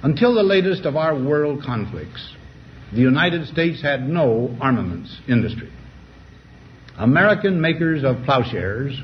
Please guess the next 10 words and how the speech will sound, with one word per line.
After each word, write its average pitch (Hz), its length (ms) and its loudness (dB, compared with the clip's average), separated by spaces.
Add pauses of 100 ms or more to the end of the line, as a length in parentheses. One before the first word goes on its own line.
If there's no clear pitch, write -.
(120)
could, 135 400 0 (720)
with 165 260 2
time 147 600 0
and 131 100 4
as 160 160 4
required, 123 760 -2
make 123 220 2
swords 104 760 0
as 101 160 -2
well. 107 300 0